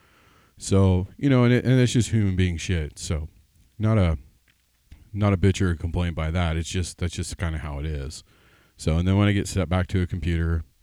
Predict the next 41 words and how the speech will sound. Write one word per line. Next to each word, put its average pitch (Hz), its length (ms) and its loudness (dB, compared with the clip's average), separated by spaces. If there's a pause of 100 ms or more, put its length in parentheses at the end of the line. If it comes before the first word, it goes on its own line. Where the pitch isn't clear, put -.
sit - 200 -8
down, 80 480 -4 (880)
work 82 220 -6
through 85 200 -4
that 76 220 -8
shit, 78 280 -6 (720)
and 85 220 0
I 82 80 0
try 85 160 -2
to 80 80 -2
get 76 160 -8
caught 76 220 -4
up. 69 220 -6
So 71 280 -8 (1160)
typically 98 360 2
I'm 95 160 4
running, 95 460 2 (520)
you 110 160 -4
know, 82 320 -2 (320)
fifty 87 500 -4
emails 92 360 -2
I - 20 -6
probably 95 280 -2
haven't 92 160 -4
read. 92 380 -2 (200)
There 82 140 -4
for 87 140 -6
a 80 60 -4
while 87 220 -2
it 78 40 -6
was 78 160 -6
pretty 80 260 -6
high, 80 340 -4
but 71 200 -10 (160)
we 87 80 -10
were 78 80 -10
traveling 78 460 -8
all 78 120 -8
the 78 60 -10
time, 80 440 -8
and, 71 100 -12